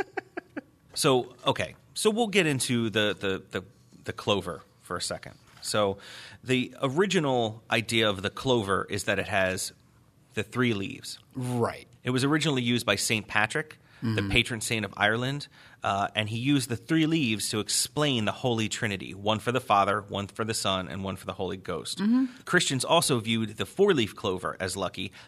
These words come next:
Speaker 1: because its resemblance of the cross.
Speaker 2: Right.
Speaker 1: And some people even believe that the fourth leaf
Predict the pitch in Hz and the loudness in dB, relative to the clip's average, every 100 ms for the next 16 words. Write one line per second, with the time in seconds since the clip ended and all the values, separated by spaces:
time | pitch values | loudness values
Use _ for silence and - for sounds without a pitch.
0 | _ 117 135 131 127 107 110 98 135 135 | _ 0 2 2 2 0 -2 2 2 2
1 | 104 95 - - 98 87 - 101 - - | 0 -2 -6 -4 -6 -6 -6 -4 -4 -8
2 | - - 143 95 85 - _ _ _ _ | -12 -2 0 0 -2 -18 _ _ _ _
3 | _ _ _ _ _ _ - - _ 107 | _ _ _ _ _ _ -20 -20 _ -4
4 | - 127 123 110 117 113 117 110 110 98 | 0 2 0 -2 -2 -2 -2 -2 -4 -2
5 | 104 - - - 151 143 - - _ - | -4 -6 -10 0 0 0 -4 -18 _ -6
6 | 104 196 - - | -4 -4 -8 -18